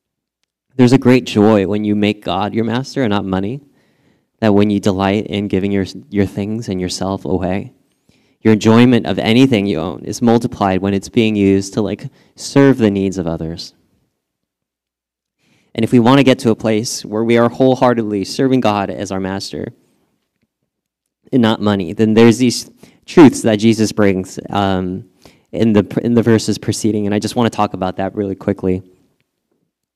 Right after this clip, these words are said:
for the rest of our time here. So in verse twelve, <clears throat> Jesus says, "If you've not been faithful in that which is another's,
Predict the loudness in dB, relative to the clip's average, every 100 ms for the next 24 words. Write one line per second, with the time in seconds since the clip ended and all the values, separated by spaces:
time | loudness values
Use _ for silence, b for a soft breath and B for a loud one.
0 | _ _ _ -2 -2 -2 -4 -8 -6 -8
1 | -8 -8 -10 -12 B B B -2 2 4
2 | 6 4 2 4 4 4 -2 -2 0 2
3 | -2 -4 -12 -20 _ _ -6 -4 -2 -2
4 | -2 -4 -14 B B -10 -2 -2 2 2
5 | 2 2 0 2 0 0 -4 -10 -10 -18
6 | _ _ _ -8 -2 0 2 0 -2 -2
7 | -2 0 -2 -2 -8